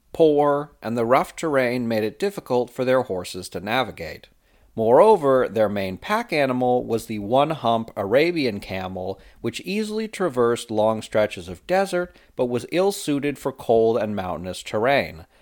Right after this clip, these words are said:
unlike the two-hump Bactrian camel, which the Turks would later use to conquer the high places of Anatolia,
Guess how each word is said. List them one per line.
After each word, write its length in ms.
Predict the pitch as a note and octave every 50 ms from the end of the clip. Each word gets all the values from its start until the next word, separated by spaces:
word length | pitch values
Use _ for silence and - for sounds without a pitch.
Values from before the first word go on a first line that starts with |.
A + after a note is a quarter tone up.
| _ _ _ - -
unlike 800 | G#2+ G#2+ F#2 F2+ G2+ B2 D#3+ F#3 F3+ D#3+ C#3+ C#3 - - -
the 80 | - -
two-hump 760 | - - - - B2+ A#2 A2+ - - G#2+ G2 G2 - - -
Bactrian 600 | D3 D3+ F3 G#3 - - - D#3+ D3 C3+ A#2 A2
camel, 500 | - - G2+ G2 F#2 F#2+ F#2+ G2 G2 F2
which 240 | F2+ G2 G2 - -
the 100 | G2+ -
Turks 440 | - - G3 G#3 G#3 - - -
would 120 | C3+ B2 A2+
later 280 | A#2+ A#2 A#2 A2+ A2+
use 340 | A2 G#2 G#2 G#2+ G#2+ G#2 -
to 100 | - - _
conquer 420 | - - A#2+ A2+ A2+ - - G2+
the 120 | G2 G#2
high 200 | - - F#2+ F2+
places 480 | E2+ _ - F#2+ F2+ F#2 - F2+ F2+ E2+
of 100 | D#2+ D#2
Anatolia, 920 | F2 E2+ E2 E2+ - - - G#3+ A3 G#3 F#3+ F3+ D#3+ D3 D3 D3 C#3+ C#3